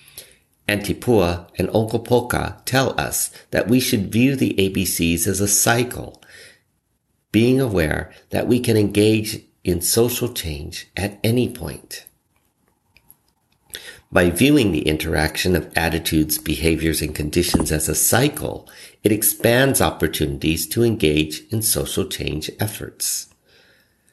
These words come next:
I reflected on the impact of the A B Cs on a similar situation that occurred a few years ago. On June twenty-sixth, twenty fifteen,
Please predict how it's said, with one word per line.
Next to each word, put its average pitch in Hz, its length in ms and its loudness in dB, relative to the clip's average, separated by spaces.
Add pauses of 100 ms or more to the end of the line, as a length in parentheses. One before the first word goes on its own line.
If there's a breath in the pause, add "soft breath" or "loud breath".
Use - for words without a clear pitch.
(360 soft breath)
I - 40 4
reflected 135 640 2
on 85 140 2
the 85 100 4
impact 92 500 0
of 78 80 -2
the 87 180 -2
A 92 140 2
B 82 160 0
Cs 85 420 2
on 87 140 0
a 95 60 -2
similar 110 420 2
situation 82 720 -4
that 85 140 -2
occurred 82 360 0
a 78 40 -2
few 78 240 -2
years 82 360 2
ago. 73 380 -8 (1040 soft breath)
On 90 160 2
June 120 300 4
twenty-sixth, - 840 -2 (120)
twenty 87 280 0
fifteen, 73 760 -4